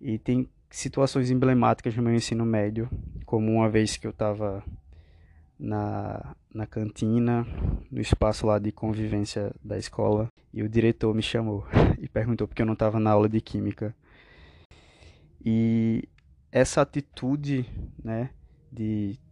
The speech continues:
sempre estar lendo na escola, et cetera, me deu a,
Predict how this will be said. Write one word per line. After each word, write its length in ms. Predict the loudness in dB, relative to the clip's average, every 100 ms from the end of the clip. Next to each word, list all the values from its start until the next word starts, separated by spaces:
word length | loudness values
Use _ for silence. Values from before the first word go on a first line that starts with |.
| -20 -20 -20 -18
sempre 420 | -4 0 2 2
estar 360 | 0 0 2 4
lendo 340 | 4 4 2
na 120 | 2
escola, 580 | 0 -2 0 4 4 2
et 100 | -2
cetera, 420 | -4 -2 0 -2
me 120 | 0 0
deu 400 | 4 4 2 0 -12 _ _ _ -4
a, 480 | 0 2 2 0